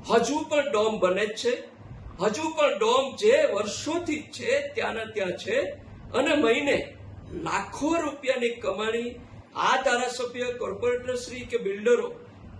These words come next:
એ અધિકારીઓના મેળા પીપળાની અંદર આ ચાલી રહ્યું છે કામકાજ. હાલમાં જ મેં, અ,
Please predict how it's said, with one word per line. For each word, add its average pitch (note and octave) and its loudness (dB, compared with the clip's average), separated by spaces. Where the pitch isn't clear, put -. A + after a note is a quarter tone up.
એ A#3 -4
અધિકારીઓના C#4 0
મેળા A3 0
પીપળાની F#3+ -2
અંદર E3+ -2
આ G3 0
ચાલી E3+ 0
રહ્યું D#3+ 0
છે E3+ -4
કામકાજ. D3 -8
હાલમાં B3 4
જ D4 -4
મેં, C4 2
અ, F#3+ 2